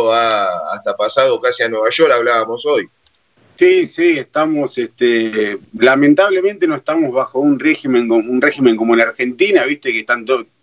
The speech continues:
Speaker 2: obligatoriamente metidos en casa, pero no depende de nosotros, todo sigue abierto, la gente tiene que laburar, este, y bueno,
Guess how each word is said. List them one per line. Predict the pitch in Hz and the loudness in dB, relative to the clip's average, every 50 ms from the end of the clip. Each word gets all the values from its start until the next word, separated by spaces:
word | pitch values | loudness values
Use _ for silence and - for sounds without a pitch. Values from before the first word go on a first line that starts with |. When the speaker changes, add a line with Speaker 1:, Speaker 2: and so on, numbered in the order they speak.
| _ - | _ -6
Speaker 2:
obligatoriamente | - 113 113 113 120 120 120 120 143 143 147 143 135 135 147 151 139 135 | -4 -2 0 2 2 2 2 2 2 2 2 2 2 2 0 0 0 0
metidos | 120 117 113 110 120 135 127 117 - | 0 0 0 -2 -2 -2 -2 -2 0
en | 113 110 110 110 | -2 -4 -2 0
casa, | - 175 190 185 - - 131 120 | 0 2 2 0 0 -2 -4 -2
pero | 107 113 110 107 107 107 104 104 101 - - _ _ _ _ _ _ _ _ _ _ _ _ - - - - - - - - - | -2 -2 -2 -2 -2 -4 -4 -6 -10 -12 -16 _ _ _ _ _ _ _ _ _ _ _ _ -20 -20 -20 -18 -16 -16 -14 -12 -4
no | - 147 156 165 | 0 2 2 4
depende | 160 147 147 170 180 175 170 165 | 4 4 4 4 2 2 2 -2
de | 156 151 | -4 -4
nosotros, | 147 151 - - 185 202 202 151 170 156 139 - | -4 -4 -2 0 0 0 0 0 -2 -4 -4 -4
todo | - 160 156 147 | -4 -4 -4 -4
sigue | - - 160 156 151 143 135 | -2 0 0 2 4 4 2
abierto, | 135 147 160 170 180 175 170 147 139 147 139 | 4 4 2 4 2 2 0 -4 -4 -2 -2
la | 127 120 - | -2 -2 -4
gente | - 151 147 139 131 | -6 -4 -4 -4 -4
tiene | 120 147 147 143 131 | -2 0 0 0 2
que | 131 123 | 2 2
laburar, | 117 117 113 120 127 135 151 160 160 165 165 165 156 135 | 2 0 2 2 2 4 4 4 2 2 0 -2 -2 -4
este, | 117 113 - _ - 110 110 107 107 107 104 104 101 98 | -6 -8 -10 _ -16 -14 -12 -10 -10 -12 -12 -14 -14 -14
y | 98 107 120 | -14 -8 -2
bueno, | 131 139 135 120 110 104 | 0 2 2 2 0 -4